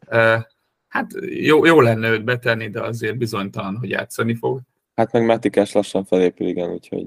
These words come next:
Speaker 1: Igen, igen, úgyhogy, úgyhogy, úgyhogy, úgyhogy most ez Tarkovskin is nagyon elgondolkodtam. Eh, hát túl nagy merítés itt nincs. Eh, nem is biztos, hogy ezt fogom leokézni, de most tetszik, és lehet, hogy nem is akarok vele többet foglalkozni. Picit ilyen,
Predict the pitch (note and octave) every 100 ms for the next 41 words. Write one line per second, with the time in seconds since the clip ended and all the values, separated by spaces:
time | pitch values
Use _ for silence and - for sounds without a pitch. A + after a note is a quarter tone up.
0 | - - B2 C3+ C3+ B2+ D#3 B2+ C3 B2+
1 | A#2+ B2 A#2 C3 A#2+ A#2 A#2 - A#2+ A#2
2 | A#2+ A#2 A#2 A2+ - _ A#2 A2+ - G#2+
3 | A2 A2+ A#2+ A2+ A#2 C3+ C#3 C#3 B2+ -
4 | - B2+ A#2 B2 A#2+ A#2+ A#2 A#2 A2 A2+
5 | A2 A2+ G#2 - A2+ A2 - - A#2 A2
6 | A2 B2 - - B2+ C3+ C3 A#2+ A#2 A#2
7 | A#2 A#2 A2+ - A2+ - A2+ G#2 - -
8 | _ _ _ _ _ _ A#2+ A#2 A2 A2
9 | A#2 A2+ A2+ A#2+ A#2 A#2 - A#2 A#2 A#2+
10 | G#2+ A2 A#2 D3+ D3+ E3 D#3 D3 C3 B2+
11 | A#2+ - G#2 - F#2 - - F#2+ - G2
12 | F#2+ F#2+ F#2+ G2+ G2 G#2 G2+ G#2+ G2 F#2
13 | G2 F2 G2 - G#2+ G#2+ G2 A#2+ A#2 G#2
14 | G#2+ A2 G2+